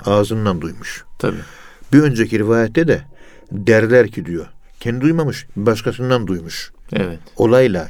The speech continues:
Speaker 1: kendi arasında birisi var.
Speaker 2: Biri var.
Speaker 1: Ama Ebu Bekir Dükki anlatıyor. Bana anlattı anlamına geliyor bu.
Speaker 2: Hı, bizzat kendisi duymuş oluyor
Speaker 1: E, bizzat.
Speaker 2: burada.
Speaker 1: Bana anlattı ve ondan duydum diyor.
Speaker 2: Evet.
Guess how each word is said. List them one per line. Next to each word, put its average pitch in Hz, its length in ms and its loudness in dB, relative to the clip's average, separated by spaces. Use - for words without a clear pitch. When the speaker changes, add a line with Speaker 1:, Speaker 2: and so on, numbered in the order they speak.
Speaker 1:
kendi 113 280 -2
arasında 110 500 -2
birisi 101 340 -4
var. - 220 -14
Speaker 2:
Biri 101 220 -2
var. 82 340 -8
Speaker 1:
Ama 117 300 0
Ebu 127 180 2
Bekir 120 280 2
Dükki 120 320 0
anlatıyor. 90 480 -4
Bana 117 280 0
anlattı 110 580 -2
anlamına 87 420 -4
geliyor - 380 -10
bu. - 40 -14
Speaker 2:
Hı, 95 160 -4
bizzat 107 260 0
kendisi 98 380 0
duymuş 85 320 -6
oluyor - 240 0
Speaker 1:
E, 104 40 0
bizzat. 101 240 2
Speaker 2:
burada. 98 120 -12
Speaker 1:
Bana 123 240 2
anlattı 139 540 0
ve 139 160 4
ondan 131 420 0
duydum 87 360 -6
diyor. 78 160 -14
Speaker 2:
Evet. 87 260 -4